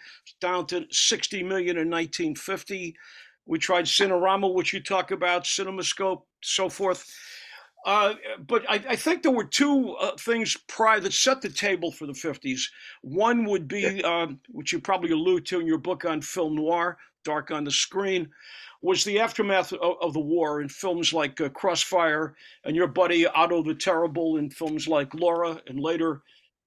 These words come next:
Speaker 1: Anatomy of a Murder. And of course, the, uh, Paramount decree, which completely changed everything. Why don't we begin by talking a little bit about the films that I just mentioned that represented the beginning of a,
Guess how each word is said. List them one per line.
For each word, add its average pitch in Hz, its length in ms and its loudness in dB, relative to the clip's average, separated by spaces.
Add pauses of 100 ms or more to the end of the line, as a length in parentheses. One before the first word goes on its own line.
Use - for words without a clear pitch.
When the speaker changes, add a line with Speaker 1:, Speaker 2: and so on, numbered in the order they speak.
(120)
Speaker 1:
Anatomy 160 400 0
of 135 80 -6
a 156 60 -2
Murder. 175 460 0 (500)
And 190 180 2
of 170 120 -4
course, 220 360 2
the, 185 240 -2
uh, 170 60 2
Paramount 196 640 0
decree, 151 460 -2
which 135 380 -4 (200)
completely 160 560 -6
changed 156 580 -2 (260)
everything. 156 540 -2 (320)
Why 247 140 2
don't 302 100 4
we 294 80 2
begin 226 360 0
by 175 180 2
talking 196 420 -2
a 175 60 0
little 220 200 -2
bit 202 140 2
about 180 320 0
the 175 80 -8
films 185 460 -4
that 185 80 -2
I 170 80 0
just 175 240 -2
mentioned 175 420 0 (720)
that 190 280 0 (320)
represented 220 680 2
the 170 60 -8
beginning 214 680 2
of 185 160 -2
a, 196 60 -2